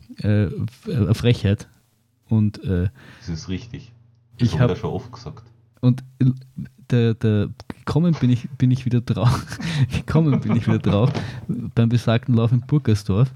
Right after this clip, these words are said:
Speaker 1: hat mir der Trainer, da gibt's einen ganz lust-, äh, empfohlen, gibt's einen ganz lustigen YouTube-Kanal, der heißt The Unlazy Way. Das ist ein Finne,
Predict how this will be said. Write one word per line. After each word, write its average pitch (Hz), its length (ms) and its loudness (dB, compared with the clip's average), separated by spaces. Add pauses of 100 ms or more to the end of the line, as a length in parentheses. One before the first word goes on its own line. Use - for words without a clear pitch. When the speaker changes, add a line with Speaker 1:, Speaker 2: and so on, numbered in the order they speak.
(520)
Speaker 1:
hat 120 100 2
mir 120 60 4
der 113 180 0
Trainer, 117 600 2 (800)
da - 80 -2
gibt's 147 180 2
einen 156 120 4
ganz 120 200 0
lust-, - 320 -2
äh, 117 120 4
empfohlen, 120 500 0
gibt's 135 160 -2
einen 117 160 2
ganz 117 220 0
lustigen 131 280 2
YouTube-Kanal, 107 680 0
der 104 120 0
heißt 101 220 0 (100)
The - 120 2
Unlazy 117 480 0
Way. 104 300 0
Das - 120 -12
ist - 60 -2
ein 107 60 2
Finne, 127 520 0